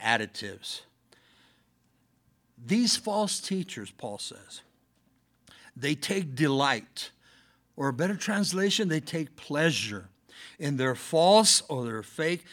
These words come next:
humility, not true humility of the heart.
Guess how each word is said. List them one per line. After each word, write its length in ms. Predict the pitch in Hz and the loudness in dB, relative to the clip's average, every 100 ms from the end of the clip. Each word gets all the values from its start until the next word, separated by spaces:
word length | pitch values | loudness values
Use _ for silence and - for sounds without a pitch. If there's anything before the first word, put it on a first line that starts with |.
| - | -20
humility, 1040 | - 143 131 127 127 135 123 - - 95 - _ _ _ _ _ _ _ - | -8 -2 -2 0 0 0 -2 -6 -10 -12 -20 _ _ _ _ _ _ _ -6
not 260 | 147 220 190 | 0 0 0
true 280 | - 220 | 0 2
humility 760 | 196 180 170 170 190 190 190 165 | 2 2 2 2 2 0 -2 -4
of 160 | 139 123 | -4 -6
the 100 | 123 | -10
heart. 460 | - 143 151 - | -10 -12 -12 -14